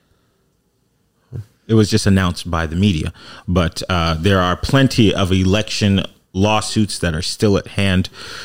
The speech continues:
uh, that will go through December. So, uh,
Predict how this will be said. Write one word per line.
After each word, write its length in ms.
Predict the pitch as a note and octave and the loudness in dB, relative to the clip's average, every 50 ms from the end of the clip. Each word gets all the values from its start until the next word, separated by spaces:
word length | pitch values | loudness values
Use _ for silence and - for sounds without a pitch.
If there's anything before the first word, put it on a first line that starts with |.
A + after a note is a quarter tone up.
| - - - | -18 -10 -6
uh, 180 | - F2+ F2+ F2 | -2 -2 0 0
that 160 | D#2+ - - | 0 0 0
will 100 | F#2 F2 | 0 0
go 140 | D#2+ E2+ E2 | 2 0 0
through 200 | - - E2+ D#2+ | 0 -2 -4 -4
December. 440 | D2+ - - - E2 C#2 - - - - - - - - - - - - - - - _ _ _ _ _ _ _ _ | -4 -6 -4 -6 -6 -6 -8 -12 -18 -20 -20 -20 -20 -20 -20 -20 -20 -20 -20 -20 -20 _ _ _ _ _ _ _ _
So, 440 | - - - G#2 F2 D#2+ D2+ D2+ - - - _ - - G#2+ G2 | -4 0 0 2 2 0 -2 -4 -8 -12 -18 _ -20 -16 -10 -6
uh, 380 | F#2 F#2 E2+ D2+ A#1 G1+ A1 | -4 -2 -2 -2 -4 -4 -6